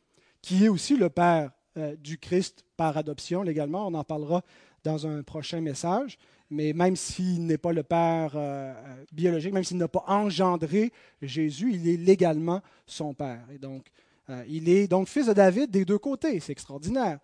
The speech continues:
Certains ont, ont vu là-dedans peut-être une sorte de, de, de parabole des deux natures de Christ, la nature humaine, la nature divine. Bon,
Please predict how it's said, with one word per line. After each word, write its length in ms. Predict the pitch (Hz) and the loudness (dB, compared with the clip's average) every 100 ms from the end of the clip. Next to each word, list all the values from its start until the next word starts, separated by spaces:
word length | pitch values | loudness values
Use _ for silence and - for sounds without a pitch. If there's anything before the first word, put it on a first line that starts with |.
| _ _ | _ _
Certains 380 | - 165 196 196 | -4 2 4 4
ont, 320 | 175 170 170 | 2 2 2
ont 40 | |
vu 180 | 156 196 | 2 4
là-dedans 360 | 185 156 175 196 | 4 4 2 2
peut-être 540 | 160 - 180 - 165 | 2 2 0 0 -4
une 120 | 160 | -4
sorte 280 | 147 190 165 | -2 -2 -2
de, 160 | 160 151 _ _ _ | -4 -4 _ _ _
de, 200 | 156 151 | -2 -2
de 120 | 143 | -2
parabole 800 | - 214 208 196 180 208 208 196 | 2 4 6 4 6 8 8 6
des 180 | 165 185 | 4 2
deux 380 | 156 143 202 233 | 0 0 4 6
natures 460 | 214 196 - 214 | 6 2 0 -2
de 120 | 185 | 0
Christ, 360 | 180 - 196 190 | 0 2 0 2
la 100 | 175 | 0
nature 320 | 180 175 190 | 0 0 -2
humaine, 300 | 180 180 190 | -2 0 2
la 80 | 180 | 2
nature 280 | 170 170 185 | 0 -2 -4
divine. 560 | 165 185 160 190 196 180 - _ _ | -2 -2 4 4 4 -2 -12 _ _
Bon, 100 | _ | _